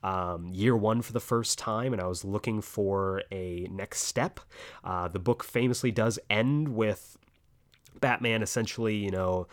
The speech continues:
convening with Commissioner Gordon about this new psychopath with a penchant for, um, leaving Joker cards. So, uh, this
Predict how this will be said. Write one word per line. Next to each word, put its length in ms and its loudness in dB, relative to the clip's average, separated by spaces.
convening 540 8
with 180 4
Commissioner 420 4
Gordon 600 4
about 720 2
this 320 2
new 600 4
psychopath 840 -2
with 280 0
a 160 -2
penchant 480 -4
for, 720 0
um, 540 -10
leaving 400 -2
Joker 300 -2
cards. 680 -4
So, 680 6
uh, 360 -2
this 340 2